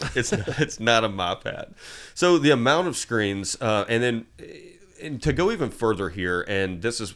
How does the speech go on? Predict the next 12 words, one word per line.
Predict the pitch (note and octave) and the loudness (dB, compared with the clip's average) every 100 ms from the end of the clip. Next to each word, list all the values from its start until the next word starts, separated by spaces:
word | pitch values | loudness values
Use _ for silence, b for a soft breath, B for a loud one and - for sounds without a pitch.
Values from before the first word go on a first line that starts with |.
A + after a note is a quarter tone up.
| - | -6
kind | G#2 F#2+ | -4 -4
of | E2+ | -4
another | F#2+ G2+ G#2 | -6 -4 -4
thing | - G2+ | -6 -6
that | F#2 | -4
I | F2 E2 | -4 -6
really | G2+ A#2 A#2 G2+ F#2 B B B B _ _ | -4 0 0 0 -2 B B B B _ _
wanted | - A2 C3+ B2 | -4 0 0 0
to | F#2 | -2
touch | - B2 F#2+ G#2+ | -4 -4 -4 -2
on | F2+ F2+ F2 F2 | -2 -2 -4 -8
was | G#2 G2 G2 F#2+ F2+ F2 | -8 -2 0 0 0 -4